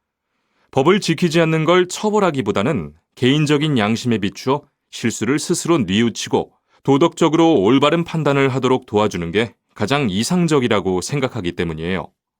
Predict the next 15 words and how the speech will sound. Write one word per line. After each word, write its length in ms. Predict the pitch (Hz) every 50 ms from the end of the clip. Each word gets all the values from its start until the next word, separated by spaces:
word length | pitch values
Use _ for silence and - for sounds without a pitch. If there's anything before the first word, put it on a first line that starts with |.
| _ _ _ _ _ _ _ _ _ _ _ _ _ _ _
나라마다 720 | - 107 120 127 139 139 131 117 98 82 76 - - _ _ _ _ _ _
또 160 | - 160 160
개인마다 720 | - - 113 120 127 131 135 131 131 127 117 135 143 139 - _ _ _ _ _ -
양심이나 640 | 101 107 113 120 - - 127 117 117 117 117 117
도덕에 440 | 110 - 107 107 107 113 107 101 107
대한 260 | 98 107 110 113 123
판단 380 | 120 - - 131 113 120 120 120
기준도 360 | 113 - 95 107 95 90 107
다르고 480 | 107 101 90 90 85 107 107 82 - _ _ _ _ _ _ _ _ -
저마다 340 | - 131 135 139 147 175 180
생각하는 680 | - 180 175 180 170 - - 165 170 180 175 160 107 82
이상적인 580 | 98 113 120 - 165 156 135 131 117 135 151
실천 340 | 147 - 170 143 - 156 143
방법도 460 | - 113 101 95 95 87 - - 113
다르겠죠. 580 | 117 - 95 95 87 82 80 - - 87 -